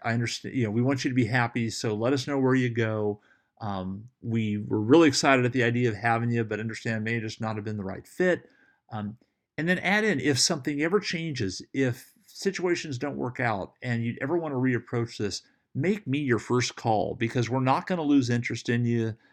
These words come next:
Um, and we think you'd be a great fit here. And it's great getting to know you. So end it overly positive. And I would send a follow-up note along with that, maybe a day or two later,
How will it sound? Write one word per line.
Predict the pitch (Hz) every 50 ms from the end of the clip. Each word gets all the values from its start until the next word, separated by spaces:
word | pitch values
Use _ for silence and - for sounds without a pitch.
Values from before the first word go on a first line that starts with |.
| _ _ _ _ -
Um, | 117 104 101 98 95 90 90 92 90 - -
and | - 123 120 113
we | 131 143
think | 131 147 147 127
you'd | 123 127 117
be | 120 110
a | 107
great | 101 - 101 104 104 101
fit | - - - 104 101 -
here. | 110 107 98 95
And | 98
it's | 104 92 95
great | - - 151 160 139 131
getting | 147 131 123
to | - 117
know | 107 104
you. | 95 90 - _ _
So | - - 185 -
end | 185 214 262 302
it | 320 - - _ _ _ _ _ -
overly | 151 185 233 220 214 180 156 147 135
positive. | 135 - - 135 151 147 123 120 110 95 92 82 92 117 127 - _ _ _ _ _ _ _ _ -
And | 147 151 151 156 151 151 151 147 143 131 - -
I | 151 180 247
would | 269 208
send | - - 170 147 127
a | 120
follow-up | - - 135 139 135 131 123 120 123 117
note | 113 117 120 123 120 - - _ _ _ -
along | 127 110 117 117 117 110 110
with | 120 131 - -
that, | 127 117 107 107 101 95 -
maybe | 110 117 110 107 104 104 104 101
a | 98
day | 101 101 107 120 117
or | 117 113
two | - - 117
later, | 107 101 117 143 147 120 107 104 104 -